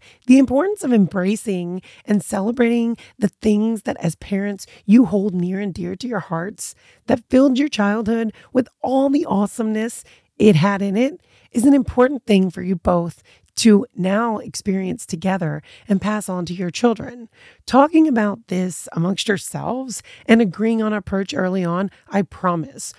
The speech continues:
will save you both from a lot of silly misunderstandings. And the less of those that we all can have in our lives will make our marriages happier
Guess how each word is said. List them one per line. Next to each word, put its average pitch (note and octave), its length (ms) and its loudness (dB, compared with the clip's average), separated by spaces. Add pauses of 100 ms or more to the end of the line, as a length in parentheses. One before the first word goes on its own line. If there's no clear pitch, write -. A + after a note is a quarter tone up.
(140)
will A#3+ 120 4
save G#3+ 360 2
you B3 100 4
both F3 300 -4
from F3+ 180 -6
a E3+ 60 -2
lot G#3+ 500 -4
of A3 100 -8
silly F#3+ 360 -6
misunderstandings. E3 960 -10 (280)
And A3+ 160 6
the G#3+ 80 8
less G#3 320 6
of G3+ 220 0
those F#3+ 420 -4 (280)
that G#3+ 120 2
we G#3 140 6
all F#3+ 220 4
can A#3+ 160 2
have A#3 240 0
in A#3 80 -2
our A3+ 180 -4
lives A#3 480 -6 (240)
will A3 160 6
make G#3+ 300 0
our A#3 200 -2
marriages F3+ 720 -6 (220)
happier F3 720 0